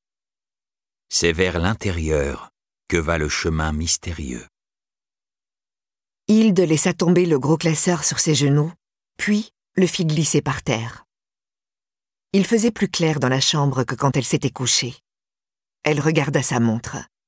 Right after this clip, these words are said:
Speaker 2: Il était presque trois heures. Elle se retourna dans le lit et essaya de trouver le sommeil. Pourquoi son père avait-il fait intervenir le petit chaperon rouge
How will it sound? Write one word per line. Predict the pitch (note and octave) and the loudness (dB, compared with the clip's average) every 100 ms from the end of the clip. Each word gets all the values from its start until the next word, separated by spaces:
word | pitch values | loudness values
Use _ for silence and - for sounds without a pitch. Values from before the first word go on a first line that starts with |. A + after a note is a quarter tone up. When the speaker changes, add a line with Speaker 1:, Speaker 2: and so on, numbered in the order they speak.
| _ _ - | _ _ -2
Speaker 2:
Il | F#3 | 2
était | E3+ E3+ | 2 2
presque | D#3 F3 - D3+ | 0 -2 0 -4
trois | - D3+ C3+ A#2 | -2 -2 -2 -2
heures. | A2+ - - _ _ _ _ _ _ _ _ _ _ | -6 -12 -20 _ _ _ _ _ _ _ _ _ _
Elle | - D3 | -4 -2
se | E3 | 0
retourna | D#3 D#3 F3 E3 F3+ | 0 0 2 4 4
dans | E3 | 2
le | C#3 | 2
lit | C3+ D3 E3+ - _ - | 0 -2 -4 -10 _ -4
et | G3 F#3+ | 0 2
essaya | - G3 G#3+ | 2 2 2
de | F3 | 0
trouver | - E3 D3 | -2 0 2
le | C#3 | 2
sommeil. | - B2+ A#2 A2+ G2+ - _ _ _ _ _ _ _ | 0 0 0 -2 -6 -10 _ _ _ _ _ _ _
Pourquoi | - G3+ C4 | -6 -2 0
son | C#4 F3 D3 | 0 0 0
père | F3 F3+ G#3 A3+ - _ - | 2 2 0 -2 -8 _ -4
avait-il | D#3+ D#3 - G3+ | 0 0 0 0
fait | - D3+ | 2 0
intervenir | D#3 G#3 F#3 D#3+ F3+ A3+ | 2 0 2 2 4 4
le | E3+ | 2
petit | C3 F3+ A3+ | 0 0 0
chaperon | G3+ D#3 C#3+ C#3 | -2 0 0 0
rouge | A#2+ C#3+ G3 A3+ | 0 -4 -2 -4